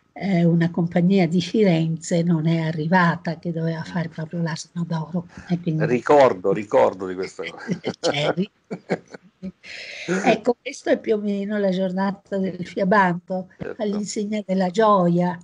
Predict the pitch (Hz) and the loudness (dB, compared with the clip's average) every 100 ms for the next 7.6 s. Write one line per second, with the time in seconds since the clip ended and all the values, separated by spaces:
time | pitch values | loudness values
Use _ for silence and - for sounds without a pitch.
0 | _ - 196 175 185 - 196 208 202 180 | _ -10 -8 -6 -8 -6 -4 -2 -4 -2
1 | 208 214 214 175 190 180 180 175 175 - | -2 -2 -2 -2 0 2 2 0 -2 -16
2 | - _ 226 202 180 - 220 185 277 277 | -20 _ -6 -2 -4 -6 -10 -2 0 2
3 | 277 202 220 214 208 202 226 - - 233 | 2 0 2 2 2 0 -2 -18 -6 -2
4 | 247 226 202 202 220 214 240 247 240 185 | 0 0 2 0 -2 -2 0 2 0 2
5 | 208 202 196 190 185 - 202 214 196 170 | 2 2 2 2 0 -2 0 4 4 4
6 | 180 170 170 190 180 214 208 - 196 190 | 2 0 0 -2 0 -2 -2 -4 -4 2
7 | 214 214 208 - 196 | 2 0 -6 2 2